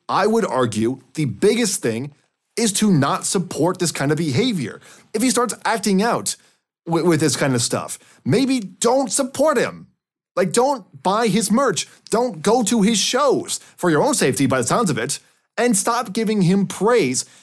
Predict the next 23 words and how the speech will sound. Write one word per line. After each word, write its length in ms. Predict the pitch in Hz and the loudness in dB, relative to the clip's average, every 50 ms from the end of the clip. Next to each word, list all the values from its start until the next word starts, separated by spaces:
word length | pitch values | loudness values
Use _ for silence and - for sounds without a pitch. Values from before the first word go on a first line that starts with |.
| _ _ | _ _
Start 420 | - - - 190 220 247 254 - | -6 -4 0 0 0 0 0 0
holding 340 | - 202 208 190 190 185 170 | 0 2 2 4 4 2 4
him 120 | 190 196 | 4 2
accountable. 920 | 196 190 190 - - 220 233 254 247 190 - 180 139 120 95 78 - - _ _ _ _ _ _ _ _ _ _ - | 2 0 -2 -4 -2 -2 0 0 0 2 2 0 0 0 -4 -6 -10 -16 _ _ _ _ _ _ _ _ _ _ -6
Stop 320 | - - 240 247 254 214 | -2 0 0 0 0 -2
giving 240 | 202 233 226 233 202 | -2 -2 0 0 0
him 80 | 190 | 0
sympathy 600 | - - 240 262 226 220 160 123 - 120 131 151 156 | 2 2 0 0 0 -2 -2 -2 -2 -2 0 0 2
like 200 | 139 139 139 139 | 2 0 0 0
he 180 | - 151 175 | 0 -2 -2
couldn't 280 | 160 - - 185 165 143 | -2 -2 0 0 0 0
have 140 | 131 113 127 | 0 0 0
known. 320 | 185 196 180 202 208 196 - _ _ _ _ _ _ | 0 2 2 0 -2 -4 -10 _ _ _ _ _ _
We've 240 | 131 175 247 254 226 | -2 0 2 2 2
already 200 | 247 240 240 226 | 2 2 2 0
established 340 | 208 196 247 277 277 233 - | 0 0 0 0 0 0 0
tonight, 300 | 190 156 143 160 165 - - _ _ _ | 0 -2 -2 -4 -6 -8 -14 _ _ _
yes, 340 | - 214 247 269 254 - - - _ _ _ _ | -2 0 0 2 0 -2 -6 -12 _ _ _ _
he 120 | 277 277 | -2 -2
fucking 420 | 226 - 262 202 170 - 208 202 | 0 0 0 -2 0 0 0 0
could 160 | 190 190 180 190 | 2 2 0 0
have 120 | 190 175 | 0 0
known. 420 | 226 277 294 254 147 98 92 90 | 0 2 2 0 0 -2 -6 -12